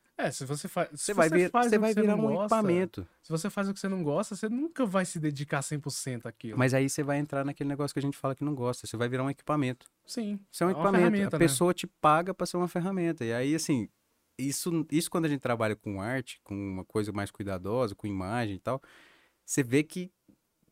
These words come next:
Speaker 2: tem, tem, tem o dif-, seu diferencial. É igual eu te falo, eu não procuro outra pessoa pra fazer alguma coisa nessa área visual,
Speaker 1: Uhum.
Speaker 2: porque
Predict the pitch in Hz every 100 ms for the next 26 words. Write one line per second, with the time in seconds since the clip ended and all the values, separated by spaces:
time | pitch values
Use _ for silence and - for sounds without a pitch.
0 | _ _ _ - 214 - _ 202 226 214
1 | - 254 254 - - 190 180 185 175 123
2 | 80 - - 117 147 202 - 107 85 -
3 | 143 165 156 175 247 254 233 180 226 220
4 | 214 196 165 - 165 208 202 196 160 160
5 | 185 202 208 170 175 190 - 175 175 175
6 | 147 156 180 135 117 104 127 127 143